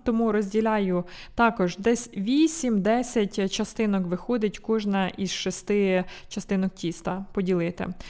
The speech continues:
Сформувала кульки, а далі дивіться, в мене тут помелений мигдаль.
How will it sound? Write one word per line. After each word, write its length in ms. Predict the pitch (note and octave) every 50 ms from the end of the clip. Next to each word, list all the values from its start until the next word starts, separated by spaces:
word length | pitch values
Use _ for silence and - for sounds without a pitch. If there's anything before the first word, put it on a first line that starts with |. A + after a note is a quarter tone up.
| - -
Сформувала 600 | - - - A#3 A#3+ A#3+ B3 B3+ B3+ B3 A#3+ A#3
кульки, 400 | A#3+ - C#4 D#4 D#4 D#4 - B3
а 60 | A3
далі 240 | G3+ G#3+ A3+ A3 A3+
дивіться, 360 | G#3 G#3+ G#3 G#3 F#3 - G#3
в 20 | G3
мене 220 | A3+ C#4 D4 C4+
тут 160 | - - F3+
помелений 520 | - - F#3+ G3+ G#3 G#3+ G#3+ G#3 G3+ G3+ F#3+
мигдаль. 420 | G3 G3+ G#3 E3+ E3+ D#3+ E3 F#3+